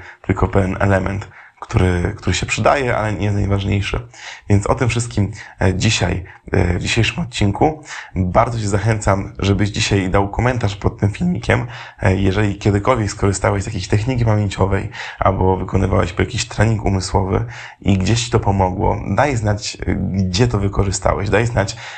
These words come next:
jak, em, jak wykorzystujesz w ogóle wiedzę na temat mózgu w codziennym życiu,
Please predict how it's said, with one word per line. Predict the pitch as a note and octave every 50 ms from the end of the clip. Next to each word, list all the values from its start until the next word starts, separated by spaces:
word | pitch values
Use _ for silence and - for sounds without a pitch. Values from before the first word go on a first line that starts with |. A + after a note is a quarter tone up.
| - -
jak, | - F#2+ F#2 F#2 A#2 F3+ A2 G#2 G#2+ - - - - -
em, | - F#2+ F#2+ F#2+ F#2+ F#2+ F#2+ F#2+ F#2+ F#2+ F#2+ F#2+ - - - - - -
jak | - - G2 A2 G#2+ G#2
wykorzystujesz | G#2 A2+ - G#2+ G2+ G2+ - - - A#2+ A2+ G2 F2+ F2
w | -
ogóle | G2+ G2 F#2+ F#2 F#2+
wiedzę | G2 F#2+ G#2 F#2+ F2 F#2+ F#2
na | F2+ F2+
temat | - G2 G2 F#2 F#2
mózgu | F#2+ G2+ G#2 G#2 F#2 F2+ F#2+ F#2+ F2 F2 - - - - -
w | -
codziennym | - G#2+ F#2 F#2+ F#2+ F#2+ F#2+ F#2+ F#2 F#2
życiu, | F2+ F#2+ E2+ - - - -